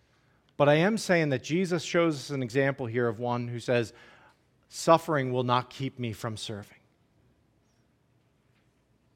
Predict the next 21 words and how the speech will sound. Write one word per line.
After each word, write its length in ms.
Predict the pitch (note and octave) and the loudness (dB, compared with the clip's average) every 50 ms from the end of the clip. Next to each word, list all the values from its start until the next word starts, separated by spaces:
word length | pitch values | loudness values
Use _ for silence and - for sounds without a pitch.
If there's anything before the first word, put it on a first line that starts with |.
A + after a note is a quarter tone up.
| _ _ _ _ _ _ _ _ _ _ _ _ _ _ _ _ _ _ _ _ _ _ _ _ _ _ _ _ | _ _ _ _ _ _ _ _ _ _ _ _ _ _ _ _ _ _ _ _ _ _ _ _ _ _ _ _
In 120 | - F3 F3 | 2 4 4
the 80 | E3 | 4
midst 380 | D3+ D#3+ F#3 G3+ G3 - - - | 6 8 8 6 6 4 2 0
of 100 | D#3+ - | 0 0
hardship 720 | - - D3+ D#3+ E3+ F3 F3+ F3 - - - E3 D3 D3+ | -4 -2 4 8 8 8 8 6 2 0 2 2 2 2
in 140 | D3+ C#3+ C#3 | 0 0 2
our 180 | C#3 C3 B2+ B2+ | 4 4 4 6
lives, 460 | B2+ C3 C#3 D#3 D#3+ C#3+ B2 G#2 - | 6 8 8 8 8 8 6 2 0
there 160 | - D3 D#3+ | 0 0 0
is 80 | E3 B2+ | 0 0
a 80 | B2 | -2
blessedness 1080 | G#2+ F#2+ - B2 A#2 A#2 C3+ E3 - - G#3 D3 F#2+ F2+ F2 E2+ E2+ - - - - - _ _ _ _ _ _ _ _ _ _ | -4 -4 -4 0 2 2 2 2 0 -4 -6 -6 -6 -8 -12 -14 -14 -16 -16 -18 -20 -20 _ _ _ _ _ _ _ _ _ _
to 120 | - C3 | -6 -4
serving 420 | A#2+ - - C3+ B2 A2+ G#2 A2 G#2+ | -2 0 2 2 2 2 0 -2 -4
others. 440 | G#2 G2 F#2 F#2 F2 F2+ - - - _ _ _ _ _ _ _ | -4 -4 -6 -8 -12 -14 -18 -20 -20 _ _ _ _ _ _ _
Many 240 | - D3 D#3+ F#3 G3 | 0 2 6 6 6
of 80 | F3+ F3 | 6 6
you 120 | G3 G3+ | 6 6
know 200 | G3 F#3+ G3+ B3+ | 8 8 8 8
that, 220 | B3 F3 A#2+ G#2+ G#2 | 8 6 4 4 2
right? 360 | A2+ B2+ D#3 G3+ A3+ G3+ - | 4 6 6 6 6 2 -2